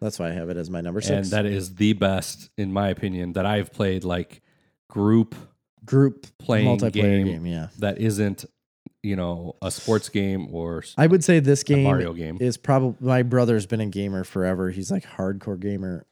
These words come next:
Speaker 1: Um, he has a separate T V in his living room just for him to sit at the couch and play.
Speaker 2: So does Dude.
Speaker 1: Uh, oh, really?
Speaker 2: Dude's a
Speaker 1: I didn't
Speaker 2: hardcore
Speaker 1: know that.
Speaker 2: gamer, and you know what Dude's favorite game franchise is? Halo.
Speaker 1: Halo. That's my brother.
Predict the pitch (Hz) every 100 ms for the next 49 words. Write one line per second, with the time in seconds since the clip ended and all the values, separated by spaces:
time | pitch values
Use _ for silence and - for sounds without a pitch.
0 | - 98 92 87 82 - _ _ _ _
1 | _ _ _ - 143 147 131 117 - 127
2 | 123 123 - 120 110 107 110 101 90 90
3 | 107 101 95 87 87 90 - - 92 107
4 | 101 90 - 92 95 - 95 95 95 -
5 | 98 95 113 113 - 127 127 90 _ _
6 | _ _ _ - 95 90 85 87 _ _
7 | - 143 113 104 147 208 139 127 113 123
8 | 160 120 113 123 120 92 95 98 98 98
9 | 101 98 - 104 98 101 104 - 110 113
10 | 110 120 120 - _ _ _ _ _ -
11 | 87 85 117 98 76 - _ _ _ _
12 | _ _ _ _ 104 - 107 104 131 92